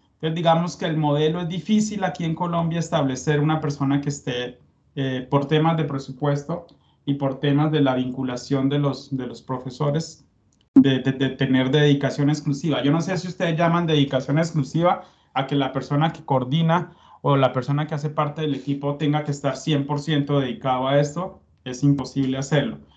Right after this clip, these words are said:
Pero digamos que con ese tiempo que nos asignan, tratamos de, tratamos de, de hacer las actividades, de participar en las reuniones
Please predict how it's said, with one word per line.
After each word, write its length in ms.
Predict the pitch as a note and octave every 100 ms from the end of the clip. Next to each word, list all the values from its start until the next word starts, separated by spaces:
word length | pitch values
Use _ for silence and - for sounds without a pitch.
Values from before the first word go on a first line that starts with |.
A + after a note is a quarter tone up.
| _ _
Pero 220 | D#3 D#3
digamos 440 | D3+ D3+ D#3+ E3 -
que 120 | F3
con 180 | D#3 D3
ese 200 | C#3+ E3
tiempo 400 | F3 E3+ D#3 E3+
que 100 | E3
nos 180 | C#3 C3+
asignan, 600 | B2+ E3+ D#3 D#3+ F#3 - - _
tratamos 580 | C#3+ C3+ D3+ C#3+ D3 D3+
de, 340 | D3+ B2 - _ _ _
tratamos 600 | C3+ B2+ B2+ B2+ C#3+ C3+
de, 320 | B2 A2 A2+ - _ _ _ _ _ -
de 400 | C3+ B2+ B2 A#2+ C3
hacer 380 | C#3 - D3
las 160 | D3 D3+
actividades, 720 | C3+ - C3 A#2+ B2 D3 D#3
de 60 | C3
participar 640 | - A#2+ - B2 - B2+
en 120 | C3+
las 140 | C#3 B2+
reuniones 600 | B2 A#2+ C3+ D#3+ E3+